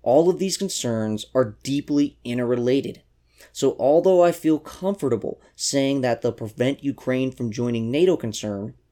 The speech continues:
also called the military concern, is not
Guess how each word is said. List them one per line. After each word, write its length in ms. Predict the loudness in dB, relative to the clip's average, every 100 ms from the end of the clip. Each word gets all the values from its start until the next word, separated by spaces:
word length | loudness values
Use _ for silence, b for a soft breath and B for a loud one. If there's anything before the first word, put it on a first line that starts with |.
| _ -6
also 260 | -4 -2 -2
called 360 | 2 2 2
the 220 | 0 0 -4
military 640 | 0 2 2 2 -2 -2
concern, 560 | -6 -8 -4 -4 -4 -8 _ b b b
is 220 | -2 0
not 420 | -2 -2 -2 -6